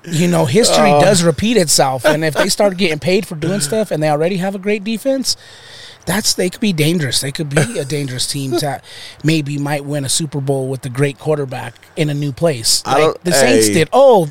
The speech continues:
Speaker 1: oh, whoa.
Speaker 2: Hey, I think
Speaker 1: Whoa.
Speaker 2: let, two things. Hold on.
Speaker 1: If, if Sean
Speaker 2: Fuck
Speaker 1: Payton
Speaker 2: that. We
Speaker 1: can
Speaker 2: gonna
Speaker 1: throw
Speaker 2: argue
Speaker 1: shots
Speaker 2: this.
Speaker 1: at Nathaniel Hackett, I'ma throw shots at him too.
Speaker 2: Well, cool. And I'm gonna, I'm,
Speaker 1: It's like
Speaker 2: and you know what? Look,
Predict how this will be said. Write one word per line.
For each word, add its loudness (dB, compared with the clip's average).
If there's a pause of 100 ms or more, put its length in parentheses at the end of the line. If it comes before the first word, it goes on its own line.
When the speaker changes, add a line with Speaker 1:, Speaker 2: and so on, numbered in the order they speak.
(120)
Speaker 1:
oh, 4
whoa. -2 (160)
Speaker 2:
Hey, 6
I -6
think -4
Speaker 1:
Whoa. 2
Speaker 2:
let, 2
two 0
things. 0
Hold 2
on. 2
Speaker 1:
If, -8
if -4
Sean -2
Speaker 2:
Fuck 4
Speaker 1:
Payton 2
Speaker 2:
that. 4
We 4
Speaker 1:
can 6
Speaker 2:
gonna 4
Speaker 1:
throw 6
Speaker 2:
argue 4
Speaker 1:
shots 4
Speaker 2:
this. 6
Speaker 1:
at 6
Nathaniel 0
Hackett, -2 (240)
I'ma 2
throw 4
shots -2
at 2
him -2
too. 2
Speaker 2:
Well, 4
cool. 6
And 4
I'm 2
gonna, 2
I'm, -2
Speaker 1:
It's 0
like 2
Speaker 2:
and 4
you 4
know 6
what? 6
Look, 4